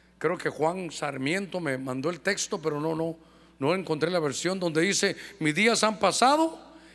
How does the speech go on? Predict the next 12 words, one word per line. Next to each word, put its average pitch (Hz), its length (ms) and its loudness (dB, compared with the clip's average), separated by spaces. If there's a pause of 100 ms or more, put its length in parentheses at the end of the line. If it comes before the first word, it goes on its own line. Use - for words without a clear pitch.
(180)
he 208 140 4
perdido 262 480 4
mis 247 220 4
propósitos". - 2500 0 (1080)
Hermano, 220 500 0 (1160)
¿cuándo 262 320 2
a - 20 2
uno 285 240 4
le 247 100 4
puede 262 300 0
pasar 233 380 -2
esto? - 320 -6